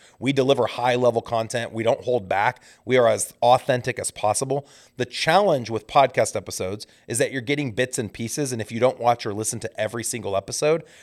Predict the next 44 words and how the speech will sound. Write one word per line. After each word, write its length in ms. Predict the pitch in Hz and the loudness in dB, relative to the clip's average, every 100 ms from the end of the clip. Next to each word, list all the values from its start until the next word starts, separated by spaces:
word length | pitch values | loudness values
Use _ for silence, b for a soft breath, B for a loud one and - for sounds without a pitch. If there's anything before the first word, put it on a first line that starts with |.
| b | b
then 120 | 120 | -2
sometimes 420 | 113 139 147 131 | 0 2 2 0
some 360 | - - 127 131 | -2 0 0 0
topics 540 | - 123 123 120 - | -4 0 0 0 -4
are 120 | 113 - | -6 -4
out 160 | 110 101 | -4 -4
of 120 | - | -6
context. 680 | - 110 98 87 - - - b b b | -6 -4 -4 -8 -10 -10 -10 b b b
Um, 220 | - 101 110 | 0 2 2
one 120 | 135 | 2
of 40 | |
the 60 | 135 | 2
great 300 | 117 135 - | 4 2 2
things 220 | 135 123 | -6 -2
about 180 | 113 110 | 0 0
a 60 | |
five-day 640 | - 120 113 107 110 107 98 b b - | 2 2 2 0 0 0 -4 b b -4
virtual 460 | 104 175 180 160 | 4 4 6 4
workshop 460 | 147 147 - 139 135 | 6 4 4 4 4
and 240 | 123 127 127 | -2 -4 0
or 220 | 127 113 | 2 4
our 160 | 110 | 2
two-day 400 | - - 151 127 | 0 -4 0 0
in-person 640 | 113 123 143 139 131 - 110 | 0 -2 -4 -2 -2 -2 0
workshop 500 | 110 110 117 107 - B B | 0 0 -4 -4 -6 B B
is 140 | - 107 | -10 -4
we 100 | 156 | -4
can 140 | 143 | -4
grab 340 | 110 123 131 104 | -4 -2 0 -2
fifty-two 640 | - 156 - 135 - 135 | -4 -4 -6 -12 -4 -4
weeks 320 | 101 123 - | -2 -6 -6
of 140 | 101 | -8
content 600 | - - 160 143 110 104 b b - | -8 0 0 2 -4 -6 b b -8
and 160 | 120 | -6
bring 200 | 110 135 | -2 0
it 80 | 127 | 6
all 160 | 113 117 | 8 8
into 160 | 107 | 4
one 240 | 101 101 95 | 2 0 -2
place. 420 | - 110 82 - b b b b - | 0 0 0 -6 b b b b -4
The 80 | |
market 340 | 127 135 156 190 | 4 6 6 2
is 160 | 180 | 0
changing, 640 | - - 139 143 151 185 | -4 -4 -2 -2 -2 -4